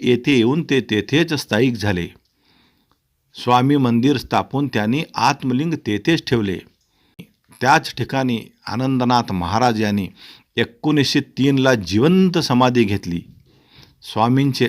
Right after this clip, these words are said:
आत्मलिंग आणि शिष्याची जिवंत समाधी असा दुर्मिळ योग येथे जुळून आला. त्यामुळे हे ठिकाण अक्कलकोट इतकेच पवित्र मानले जाते. स्वामींच्या या आत्मलिंगाच्या दर्शनाने मन शांत व समाधानी होऊन जाते.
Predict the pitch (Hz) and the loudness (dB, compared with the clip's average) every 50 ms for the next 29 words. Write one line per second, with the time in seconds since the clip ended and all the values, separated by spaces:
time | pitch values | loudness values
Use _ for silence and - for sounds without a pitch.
0 | 120 - - - 123 123 - 123 113 113 139 165 160 113 90 - - - _ _ | -2 -2 -2 0 0 0 0 0 2 2 2 2 0 0 -2 -6 -10 -14 _ _
1 | _ _ _ _ - - _ _ _ _ _ _ _ _ _ _ - - 143 143 | _ _ _ _ -20 -20 _ _ _ _ _ _ _ _ _ _ -6 -2 0 0
2 | 139 - - 143 - - - - 185 190 185 180 185 165 113 90 95 113 135 175 | 2 2 2 2 2 2 2 4 4 4 4 2 0 -2 -2 0 0 2 2 2
3 | 185 175 175 151 - 147 135 131 120 104 95 87 - - _ _ _ _ _ _ | 2 0 -2 -2 -2 0 0 2 0 0 -2 -4 -8 -12 _ _ _ _ _ _
4 | _ _ - 110 - - 160 139 117 95 107 117 117 120 143 170 170 160 123 113 | _ _ -6 -4 0 0 0 0 0 0 0 0 2 2 0 2 2 2 4 4
5 | 135 147 147 131 120 104 104 98 - 139 139 117 92 90 104 123 143 139 123 107 | 4 2 2 0 0 0 0 -2 -2 -2 -2 -2 -2 -2 0 0 2 2 2 2
6 | 95 85 - - _ _ _ - - - - _ _ _ _ _ _ _ - 143 | 0 -2 -4 -10 _ _ _ -20 -20 -20 -20 _ _ _ _ _ _ _ 2 2
7 | 147 147 143 139 135 123 110 120 110 117 - - - 131 135 135 135 131 123 - | 4 4 4 2 2 2 0 0 -2 -2 -6 -6 -2 0 0 0 0 -2 -8 -14
8 | _ _ _ _ _ _ _ - - - - _ _ - 170 156 147 131 - 147 | _ _ _ _ _ _ _ -8 -8 -8 -8 _ _ -2 0 0 0 2 2 0
9 | 143 131 127 113 90 - - - 143 139 127 - - - 104 113 143 143 - - | 0 2 0 -2 -2 -4 -2 0 0 0 0 -2 -6 -2 0 0 0 0 -2 -2
10 | 127 117 104 95 101 113 113 123 123 110 107 95 87 - 90 87 - _ _ _ | 0 0 0 0 0 0 2 2 2 2 0 -2 -4 -6 -10 -10 -12 _ _ _
11 | _ _ _ _ _ _ _ _ _ _ - - - - 120 127 139 160 180 180 | _ _ _ _ _ _ _ _ _ _ -10 -6 0 2 2 4 4 2 0 0
12 | 170 175 160 143 127 120 127 - - - - 123 151 143 - 131 117 110 110 117 | 0 0 2 2 2 2 2 0 -2 -2 -2 -2 -2 -2 -4 -4 -4 -2 -2 -2
13 | 113 135 135 131 - 107 90 92 101 98 98 - - 139 143 127 117 123 127 117 | -2 -2 -4 -4 -4 -6 -6 -6 -6 -6 -6 -6 -4 -2 0 0 0 0 0 0
14 | 101 123 143 151 139 - - 127 139 170 180 165 139 123 - 95 92 104 127 127 | 0 0 -2 -2 -2 -2 0 0 0 0 0 -2 -6 -6 -8 -8 -6 -6 -6 -8
15 | - - 107 110 131 147 165 160 151 147 147 151 147 135 120 120 123 120 120 113 | -8 -8 -4 -2 0 2 2 0 0 -2 -4 -2 -4 -2 0 0 0 0 0 -2
16 | 110 92 - - - - | -2 -4 -6 -8 -14 -18